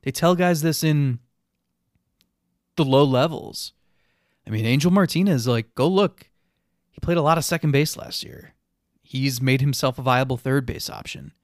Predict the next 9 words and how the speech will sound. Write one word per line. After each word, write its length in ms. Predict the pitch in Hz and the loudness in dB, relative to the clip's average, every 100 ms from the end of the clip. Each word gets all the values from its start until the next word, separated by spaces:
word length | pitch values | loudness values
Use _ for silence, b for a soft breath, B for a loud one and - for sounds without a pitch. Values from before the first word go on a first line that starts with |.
| _ _ _ _ | _ _ _ _
because 220 | - 131 117 | -8 -4 -2
they've 140 | 120 | -4
told 300 | - 160 110 | -2 -4 -4
him 220 | - - - _ _ _ _ _ _ _ _ _ _ _ - | -10 -18 -20 _ _ _ _ _ _ _ _ _ _ _ -18
quickest 360 | - 123 151 139 | -10 -8 -6 -4
way 120 | 147 | -4
to 80 | 139 | -2
the 60 | |
majors 500 | 131 131 165 180 - | -2 0 -2 -6 -10